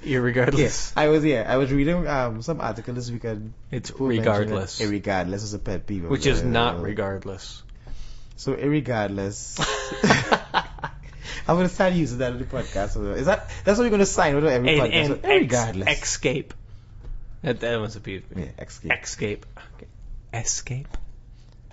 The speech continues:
Speaker 2: And
Speaker 1: Just so you know.
Speaker 2: there's another one like that too. That
Speaker 1: There's all kinds.
Speaker 2: black people do, you know, but they put the K and the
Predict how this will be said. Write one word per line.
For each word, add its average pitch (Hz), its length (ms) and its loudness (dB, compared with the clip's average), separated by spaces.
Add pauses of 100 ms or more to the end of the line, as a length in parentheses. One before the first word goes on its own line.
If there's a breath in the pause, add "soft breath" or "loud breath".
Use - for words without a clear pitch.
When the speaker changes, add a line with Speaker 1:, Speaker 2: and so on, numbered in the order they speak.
(180)
Speaker 2:
And 87 180 -4
Speaker 1:
Just 143 160 -2
so 110 60 -8
you 101 80 -10
know. 92 100 -10
Speaker 2:
there's 123 160 -2
another 151 240 4
one 180 240 2
like 156 220 -2
that 143 240 -2
too. 147 140 -4
That 131 120 -2
Speaker 1:
There's 135 160 2
all 107 200 -8
kinds. 90 420 -12
Speaker 2:
black 113 240 -2
people 131 180 -2
do, 139 160 2
you 127 80 -2
know, 131 100 0
but 120 140 2
they 117 60 -2
put 151 160 -2
the 151 40 -2
K 139 360 0
and 113 200 -2
the 104 120 -6